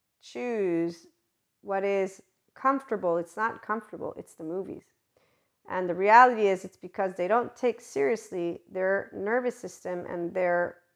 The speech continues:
actual twenty-four hours. Okay, so they don't take it seriously means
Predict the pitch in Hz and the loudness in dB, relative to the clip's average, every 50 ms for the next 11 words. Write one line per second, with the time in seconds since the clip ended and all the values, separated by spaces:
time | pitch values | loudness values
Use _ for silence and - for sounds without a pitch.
0 | _ _ _ - 208 208 214 214 - - - 214 208 - - 180 170 175 170 - | _ _ _ 2 4 4 4 2 -2 -4 -4 -4 -4 -6 -8 -8 -8 -8 -10 -10
1 | - 180 - - 160 - 101 - - - _ _ _ _ _ _ _ _ _ _ | -8 -6 -4 -2 -4 -4 -4 -8 -12 -16 _ _ _ _ _ _ _ _ _ _
2 | _ _ _ _ _ _ _ _ _ _ _ - 175 - 226 220 233 247 233 - | _ _ _ _ _ _ _ _ _ _ _ -20 -8 -2 0 0 0 0 -2 -4
3 | - 185 185 196 214 233 233 233 233 - 247 240 208 190 - - - 277 285 269 | -4 -2 0 2 2 2 2 2 0 0 0 0 -2 -4 -6 -4 0 0 0 0
4 | 254 - 214 208 202 196 190 190 185 185 185 185 185 - | 0 -2 -2 -2 0 0 0 0 0 -2 -2 -4 -6 -10